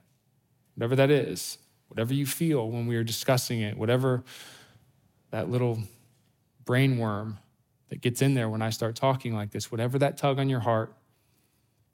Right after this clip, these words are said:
it's a step that God has put in front of you today. And it's the only step that you can take. And when you do, you step into the immeasurable power of God that can do more than you can ask or imagine in your life,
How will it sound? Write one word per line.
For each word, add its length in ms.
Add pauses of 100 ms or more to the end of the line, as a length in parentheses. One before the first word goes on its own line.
(240)
it's 140
a 20
step 300
that 100
God 160
has 140
put 160
in 80
front 180
of 80
you 80
today. 480 (500)
And 80
it's 180
the 100
only 240
step 320
that 80
you 120
can 100
take. 340
And 80
when 100
you 80
do, 460 (600)
you 80
step 280
into 160
the 200
immeasurable 680
power 400
of 100
God 300
that 100
can 120
do 100
more 220
than 120
you 60
can 140
ask 280
or 60
imagine 400
in 80
your 120
life, 520